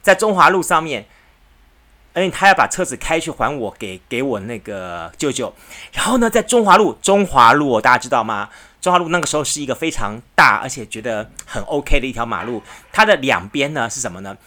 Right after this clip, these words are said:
他说他在开车的时候，两边都是货柜车，货柜车哦，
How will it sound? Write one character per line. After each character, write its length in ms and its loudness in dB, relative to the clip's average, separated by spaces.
他 120 -2
说 100 -2
他 100 6
在 80 4
开 220 2
车 120 0
的 40 0
时 100 -2
候， 140 -2
两 240 -6
边 120 -6
都 100 -4
是 100 -8
货 240 0
柜 220 -4
车， 280 -6
货 160 6
柜 160 0
车 200 -2
哦， 140 -4